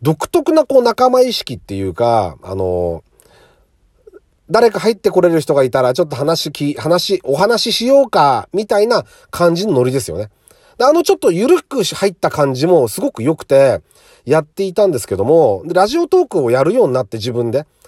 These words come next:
こういう配信もある、あるよってのを教えていただいて、今から二年ちょっと前ですか、配信するようになって、やり始めて、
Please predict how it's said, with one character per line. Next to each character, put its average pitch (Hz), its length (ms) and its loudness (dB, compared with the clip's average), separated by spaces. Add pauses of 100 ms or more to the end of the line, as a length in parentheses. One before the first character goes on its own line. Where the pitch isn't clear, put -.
(160)
こ 269 160 0
う 277 60 2
い 262 40 4
う - 40 2
配 247 160 2
信 247 200 -2
も 240 120 0
あ 262 40 6
る、 247 100 4 (160)
あ 226 100 2
る 214 80 2
よ 214 100 4
っ 202 40 -2
て - 80 -12
の 135 100 0
を 127 40 -2
教 185 160 -2
え 180 40 -2
て 170 100 -4
い 160 40 -6
た 170 120 0
だ 165 100 0
い 160 100 -4
て、 208 360 0 (440)
今 190 220 0
か 139 120 -2
ら 120 60 0
二 127 140 -2
年 170 200 2
ち 175 80 -4
ょ 160 40 -2
っ 151 40 -10
と 165 140 0
前 151 180 2
で 82 60 -12
す - 80 -16
か、 - 160 -16
配 165 220 0
信 156 200 -4
す 156 140 -8
る 156 60 -4
よ 151 100 2
う - 20 0
に 120 60 -2
な 110 80 -2
っ 95 40 -14
て、 196 360 0 (380)
や 156 160 4
り 190 120 4
始 202 220 -2
め 185 120 0
て、 208 320 2